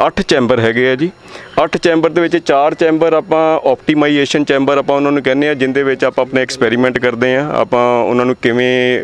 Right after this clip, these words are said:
ਉਹਨਾਂ ਦੀ ਫਲਾਵਰਿੰਗ ਨੂੰ ਆਪਾਂ ਇਨਹਾਂਸ ਕਰ ਸਕਦੇ ਹਾਂ, ਵਧਾ ਸਕਦੇ ਹਾਂ, ਤੇ ਮੈਚਿਓਰਿਟੀ ਕਿੰਨੀ ਜਲਦੀ ਲਿਆ ਸਕਦੇ ਹਾਂ, ਕਿਸੇ ਕ੍ਰੌਪ ਨੂੰ ਜਲਦੀ ਕਿਵੇਂ ਆਪਾਂ ਪਕਾ ਸਕਦੇ ਹਾਂ, ਉਹ ਆਪਾਂ ਚਾਰ ਚੈਂਬਰਾਂ 'ਚ ਕਰਦੇ ਹਾਂ।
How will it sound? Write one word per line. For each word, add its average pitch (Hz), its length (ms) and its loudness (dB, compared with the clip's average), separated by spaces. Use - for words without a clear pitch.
ਉਹਨਾਂ 123 380 0
ਦੀ 120 100 -2
ਫਲਾਵਰਿੰਗ 113 440 0
ਨੂੰ 120 180 -2
ਆਪਾਂ 120 280 -2
ਇਨਹਾਂਸ 110 440 -2
ਕਰ 113 160 -2
ਸਕਦੇ 117 360 -2
ਹਾਂ, 113 80 0
ਵਧਾ 113 300 0
ਸਕਦੇ 117 380 0
ਹਾਂ, 113 80 0
ਤੇ 117 120 -2
ਮੈਚਿਓਰਿਟੀ 117 440 -2
ਕਿੰਨੀ 117 240 -2
ਜਲਦੀ 110 320 -2
ਲਿਆ 110 200 2
ਸਕਦੇ 110 300 -2
ਹਾਂ, 117 60 -2
ਕਿਸੇ 110 220 -4
ਕ੍ਰੌਪ 113 340 -2
ਨੂੰ 120 120 -2
ਜਲਦੀ 107 260 -2
ਕਿਵੇਂ 117 300 0
ਆਪਾਂ 110 180 -2
ਪਕਾ 110 280 0
ਸਕਦੇ 113 380 -2
ਹਾਂ, 110 100 -2
ਉਹ 143 120 2
ਆਪਾਂ 135 220 0
ਚਾਰ 117 240 0
ਚੈਂਬਰਾਂ 117 380 0
'ਚ 113 60 0
ਕਰਦੇ 110 360 -2
ਹਾਂ। 139 80 -4